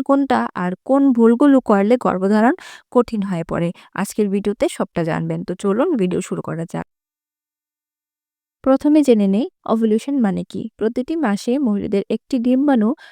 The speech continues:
ডিম্বাশয় থেকে বের হয়। এই সময়ে গর্ভধারণের সম্ভাবনা সবচেয়ে বেশি থাকে। যদি আঠাশ দিনের সাইকেল হয় তাহলে সাধারণত চোদ্দতম দিনে ওভুলেশন হয়। তবে সবার সাইকেল একরকম হয় না। যার সাইকেল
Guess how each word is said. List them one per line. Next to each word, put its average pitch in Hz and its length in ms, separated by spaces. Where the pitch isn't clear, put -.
ডিম্বাশয় 214 520
থেকে 247 300
বের 180 300
হয়। 165 240
এই 226 180
সময়ে 233 460
গর্ভধারণের 208 600
সম্ভাবনা 220 440
সবচেয়ে - 360
বেশি - 160
থাকে। 170 280
যদি 202 200
আঠাশ 202 280
দিনের 214 300
সাইকেল 233 320
হয় 254 260
তাহলে 202 280
সাধারণত 208 580
চোদ্দতম 196 540
দিনে 202 220
ওভুলেশন 180 440
হয়। - 140
তবে 254 240
সবার 202 280
সাইকেল 233 360
একরকম 226 500
হয় 175 300
না। 165 60
যার 208 300
সাইকেল 247 360